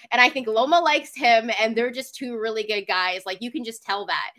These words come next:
And so every time they're talking smack to each other, I just don't buy it. And I'm like, "Just get in the ring, guys. Just stop the nonsense." You know what I mean? 'Cause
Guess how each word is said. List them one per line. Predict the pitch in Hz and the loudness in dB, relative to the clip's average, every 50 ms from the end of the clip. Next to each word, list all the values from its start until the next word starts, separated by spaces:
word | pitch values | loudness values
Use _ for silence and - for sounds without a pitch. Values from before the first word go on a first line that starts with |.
| _ _ _ _ _ - - | _ _ _ _ _ 0 2
And | 233 233 240 233 | 2 2 2 0
so | - 262 | -2 -2
every | 247 220 247 247 285 | 0 0 0 -2 -2
time | 262 311 311 285 285 | -2 -2 -2 -2 -2
they're | 277 262 | -4 -4
talking | 247 302 233 - - 240 | 0 0 -2 -2 -2 -8
smack | 226 - 226 196 170 208 208 - | -10 -8 -4 -2 -2 -2 -2 -6
to | 311 | -10
each | 262 262 240 | -10 -6 -6
other, | 330 285 269 | -4 -2 -2
I | 214 202 | -2 -2
just | 196 202 202 - | -4 -6 -10 -8
don't | 185 175 175 165 | -8 -8 -6 -6
buy | 160 147 156 165 | -6 -6 -4 -6
it. | 160 175 180 | -6 -8 -8
And | - 196 | -8 -6
I'm | 196 196 202 | -6 -6 -6
like, | 202 202 208 - _ _ _ - | -6 -8 -8 -10 _ _ _ -10
"Just | 339 339 - | -10 -10 -8
get | - 285 240 | -6 -8 -6
in | 196 | -6
the | 170 156 | -8 -10
ring, | 156 156 156 160 156 | -10 -12 -12 -12 -10
guys. | 156 156 156 156 160 165 - | -8 -8 -6 -8 -8 -10 -14
Just | - 226 - - - _ 240 | -16 -16 -16 -18 -20 _ _
stop | - - 285 269 277 - | -8 -6 -6 -4 -4 -6
the | - | -12
nonsense." | 170 156 151 156 165 - - 160 151 160 - | -12 -10 -12 -12 -12 -12 -12 -12 -12 -12 -12
You | - 202 | -8 -6
know | 208 | -4
what | 214 220 | -4 -2
I | 220 | -2
mean? | 254 294 359 - | -2 -2 -2 0
'Cause | 480 392 494 | 4 4 4